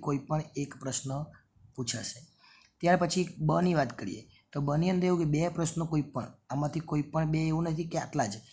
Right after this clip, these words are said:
નીચે પણ હશે. કોઈ પણ બે પ્રશ્નો, આ ત્રણ થયા ને, આ ત્રણની નીચે જોઈએ ચાર,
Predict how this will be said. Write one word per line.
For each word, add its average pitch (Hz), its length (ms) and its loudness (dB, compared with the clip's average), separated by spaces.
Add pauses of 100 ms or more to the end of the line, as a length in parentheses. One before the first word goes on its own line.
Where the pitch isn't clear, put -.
(180)
નીચે 139 300 -4
પણ 156 160 4
હશે. 135 220 -2
કોઈ 143 180 -2
પણ 151 180 0
બે 147 180 0
પ્રશ્નો, 147 240 -4
આ 135 120 -6
ત્રણ 143 220 0
થયા 180 200 -2
ને, 113 40 -6 (640)
આ 131 100 -6
ત્રણની 139 320 0
નીચે 151 220 0
જોઈએ 147 220 0
ચાર, 139 340 0